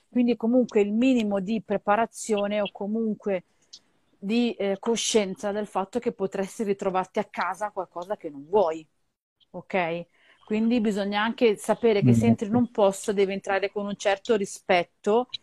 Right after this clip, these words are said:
Speaker 1: devi entrare, ehm, e devi chiedere alla eventuale entità di rimanere lì e di non, di non seguirti, cosa che molto spesso non viene fatta.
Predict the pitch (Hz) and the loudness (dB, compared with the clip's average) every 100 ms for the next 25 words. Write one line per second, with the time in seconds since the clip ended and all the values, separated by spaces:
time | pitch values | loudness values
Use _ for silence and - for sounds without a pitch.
0 | _ _ _ 202 208 220 - 220 208 196 | _ _ _ 2 2 0 -4 0 2 2
1 | 190 185 _ _ _ _ _ _ - 196 | 0 -4 _ _ _ _ _ _ -8 -4
2 | 196 190 185 185 185 180 180 - _ - | -2 -2 -4 -6 -12 -12 -14 -16 _ -20
3 | _ - 208 240 262 277 262 226 247 247 | _ -2 4 4 4 2 2 4 2 0
4 | 262 - 196 202 202 - - - - 214 | -4 -4 -4 -2 -2 -4 -12 -10 -2 -2
5 | 233 233 233 196 202 240 233 262 269 202 | -2 -4 -4 -4 -6 -8 -4 -2 -2 -4
6 | 185 202 208 190 262 233 190 180 - 185 | -4 -4 -4 -2 -6 -6 -8 -12 -12 -6
7 | 185 185 - 185 196 247 - 170 208 196 | -4 -4 -6 -4 2 2 0 -2 0 0
8 | 202 202 196 - 202 - 277 - 220 185 | 0 -4 -8 -8 -8 0 0 0 -4 -4
9 | 170 170 - 214 180 _ 165 | -4 -6 -2 -2 -2 _ -8